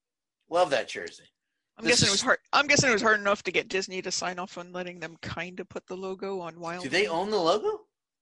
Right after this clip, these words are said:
Speaker 2: I would think so.
Speaker 1: Well, they did it with that third jersey a couple years ago.
Speaker 2: Yeah, but I'm sure that agreement is, I, it's Disney, man. I'm sure <laughs> that they can't use that in perpetuity.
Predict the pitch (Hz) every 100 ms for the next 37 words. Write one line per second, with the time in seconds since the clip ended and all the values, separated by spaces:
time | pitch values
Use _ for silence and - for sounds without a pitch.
0 | _ _ _ _ 170 233 - - - 226
1 | - - - 226 _ _ _ _ _ _
2 | _ _ _ - 190 226 220 233 254 220
3 | 208 202 - - 208 170 127 107 101 -
4 | 120 98 95 95 101 87 78 - _ _
5 | _ _ _ - 233 254 240 226 - 214
6 | - 214 190 196 190 190 190 196 190 180
7 | - - _ _ _ _ _ _ _ -
8 | - - 185 - 226 - 196 254 208 180
9 | 175 190 190 214 196 202 - - 247 185
10 | 190 - 254 247 - - - - - 311
11 | - 320 _ _ _ - 156 214 214 208
12 | 202 208 208 185 175 175 208 190 - 233
13 | 220 170